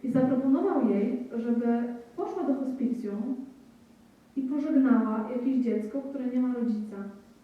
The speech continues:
Kiedy rodzic zostawił dziecko, bo było chore i ono teraz umiera. I ta pacjentka przystała na tę propozycję i rzeczywiście towarzyszyła do końca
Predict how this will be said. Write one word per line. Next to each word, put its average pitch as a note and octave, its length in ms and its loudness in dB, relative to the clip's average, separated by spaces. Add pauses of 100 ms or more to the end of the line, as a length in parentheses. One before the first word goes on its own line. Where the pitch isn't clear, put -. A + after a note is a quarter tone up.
Kiedy A#3 180 -4
rodzic C4+ 300 0
zostawił A#3 400 -4
dziecko, A#3 420 -2
bo A#3 240 -4
było G#3+ 320 -2
chore A#3 380 -2 (200)
i A#3 100 -6
ono B3+ 420 2
teraz G3+ 180 -4 (120)
umiera. G3+ 340 -2 (1200)
I A#3 60 -4
ta C4 80 -2
pacjentka C4 480 0
przystała C4+ 440 -4
na G#3 80 -2
tę G3+ 140 -4
propozycję G3+ 720 -6 (1000)
i C4 80 -6
rzeczywiście A#3+ 600 -2
towarzyszyła A#3+ 680 -4
do B3 100 -2
końca G#3+ 600 -8